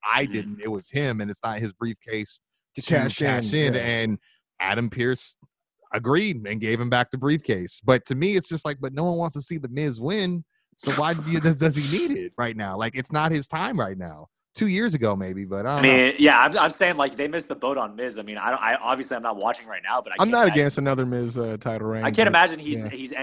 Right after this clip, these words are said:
Speaker 2: he's hotter than he was a couple years
Speaker 3: I,
Speaker 2: ago,
Speaker 3: I,
Speaker 2: 'cause
Speaker 3: I, I see. I, I, thanks for bringing that up 'cause,
Speaker 1: Exactly.
Speaker 3: 'cause I also feel like since The Miz is still also in the Royal Rumble, that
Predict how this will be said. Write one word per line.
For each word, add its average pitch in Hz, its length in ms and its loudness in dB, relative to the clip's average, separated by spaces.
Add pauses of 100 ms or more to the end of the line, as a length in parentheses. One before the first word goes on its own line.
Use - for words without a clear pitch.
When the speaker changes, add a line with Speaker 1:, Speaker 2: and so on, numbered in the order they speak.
(160)
Speaker 2:
he's 123 200 -8
hotter 123 240 4
than 113 140 -6
he 110 40 -10
was 107 200 -2
a - 20 -10
couple 101 220 -6
years 151 160 0
Speaker 3:
I, 160 60 4
Speaker 2:
ago, 160 100 2
Speaker 3:
I, 175 80 8
Speaker 2:
'cause - 120 -6
Speaker 3:
I, 170 60 6
I 180 40 6
see. 196 300 4
I, 190 60 6 (100)
I, 175 100 4
thanks 202 220 2
for 226 80 -10
bringing 214 220 2
that 175 80 2
up 185 120 6
'cause, 120 100 6
Speaker 1:
Exactly. 190 180 4
Speaker 3:
'cause 165 140 4
I - 20 4
also 175 260 6
feel 180 200 0
like 160 160 2
since 165 180 -4
The - 80 -6
Miz 147 320 0
is 147 260 0
still 156 200 0
also 143 360 2
in 151 40 2
the 139 80 0
Royal 139 180 4
Rumble, 147 320 2
that 131 260 0